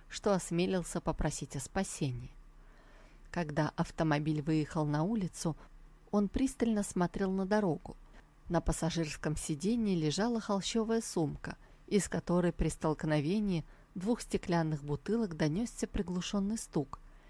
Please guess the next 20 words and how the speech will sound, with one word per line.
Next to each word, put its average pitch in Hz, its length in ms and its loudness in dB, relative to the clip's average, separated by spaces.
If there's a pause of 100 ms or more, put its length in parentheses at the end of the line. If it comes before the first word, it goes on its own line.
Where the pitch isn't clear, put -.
(120)
Сейчас - 440 0
нельзя 160 400 2
было 170 240 2
допустить 160 600 -4
ни 165 120 2
одной 180 280 2
ошибки. 220 560 -4 (600)
Уличные 202 520 2
фонари 160 520 2 (180)
по 180 80 4
обеим 185 380 2
сторонам 175 520 2
дороги 185 520 2 (180)
встречались 160 680 -2
все - 260 0
реже. 175 380 0 (640)
Он 247 220 0
уже 220 240 2
проехал 202 600 -2
через 139 420 -4